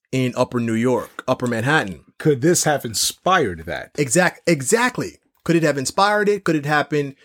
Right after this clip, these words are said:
Speaker 1: Were they already working on it? But absolutely, could it have inspired it?
Speaker 2: Oh, you see, this is, this is what I love about this podcast.
Speaker 1: Yeah.
Speaker 2: And having these conversations, because A, for me,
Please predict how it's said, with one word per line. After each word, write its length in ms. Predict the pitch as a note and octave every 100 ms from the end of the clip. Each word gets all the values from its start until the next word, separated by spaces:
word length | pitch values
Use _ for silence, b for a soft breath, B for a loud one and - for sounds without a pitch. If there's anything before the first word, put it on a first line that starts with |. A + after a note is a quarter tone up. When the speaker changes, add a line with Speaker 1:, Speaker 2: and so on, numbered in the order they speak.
| b b b
Speaker 1:
Were 160 | C#3
they 100 | D3
already 440 | C#3 B2 B2 F3 G3+
working 400 | G3 G3 G3 G3
on 160 | G3
it? 160 | G3 C#3+
But 140 | D#3 -
absolutely, 560 | E3 - F#3+ C4+ D3
could 200 | - E3
it 80 | E3+
have 160 | E3+ E3+
inspired 520 | F3+ - B3 C#4 C#3
it? 80 | - -
Speaker 2:
Oh, 240 | A#2 A2+
you 140 | A2+
see, 160 | C#3 F3
this 240 | D#3 F#3+
is, 140 | B3+ C3
this 200 | E3 F#3+
is 140 | G3+
what 160 | D3+ C#3+
I 40 |
love 280 | B2 B2+ B2+
about 300 | G2 G2+ F2
this 100 | E2+
podcast. 560 | - D2+ - C2 A1+ - _ _
Speaker 1:
Yeah. 220 | - G#2+ F2 -
Speaker 2:
And 100 | A2+
having 260 | B2+ B2 A2+
these 140 | G2+
conversations, 680 | B2+ G2+ G2 B2 - F2+ E2+
because 520 | A2 G2 A2+ G2+ - b b b b _ -
A, 340 | C#3 A2 F2+ A#2+ _ _ _ _ -
for 160 | - C#3+
me, 420 | D3 D3 G#2 G2+